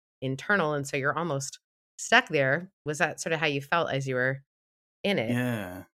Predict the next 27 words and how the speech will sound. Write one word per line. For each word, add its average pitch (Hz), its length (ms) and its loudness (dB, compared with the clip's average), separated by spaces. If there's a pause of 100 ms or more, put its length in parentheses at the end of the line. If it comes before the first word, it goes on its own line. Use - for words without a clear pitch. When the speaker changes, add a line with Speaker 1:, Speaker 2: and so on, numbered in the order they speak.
(120)
Speaker 2:
Well, 143 160 6
certainly 123 680 0 (680)
those 101 480 -4
kind 101 240 -2
of 92 60 -8
colleges, 101 480 -2
they're 92 500 -4 (240)
selling 110 520 2
their, 85 400 -2 (840)
like, 95 220 -4
what 110 140 2
they 87 160 -6
do. 73 240 -10 (480)
So 85 440 -8 (840)
it's 104 220 -2
not, 127 360 8
like, 127 200 6
there, 175 200 6
there 156 260 0
was 101 560 0
certainly, 92 640 -2
and 127 340 8
Planet 143 260 4
Shakers, 110 320 0
I 98 100 0
only 120 160 4
did 90 300 -2